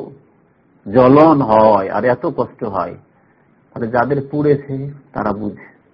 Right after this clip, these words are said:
যাদের পুড়েছে, যাদের ফোসা নিয়েছে, আহ, ফোসাটা যদি আবার আপনার গলে যায়, দিয়ে ঘায়ের মতো হয়ে যায়, তাহলে যে কত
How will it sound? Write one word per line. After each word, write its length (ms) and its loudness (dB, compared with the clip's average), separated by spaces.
যাদের 260 0
পুড়েছে, 420 -2
যাদের 220 -2
ফোসা 380 -2
নিয়েছে, 600 -2
আহ, 340 0
ফোসাটা 440 0
যদি 300 0
আবার 460 2
আপনার 460 -2
গলে 360 6
যায়, 420 4
দিয়ে 220 -2
ঘায়ের 360 0
মতো 220 -2
হয়ে 140 -2
যায়, 140 0
তাহলে 460 0
যে 100 2
কত 260 -4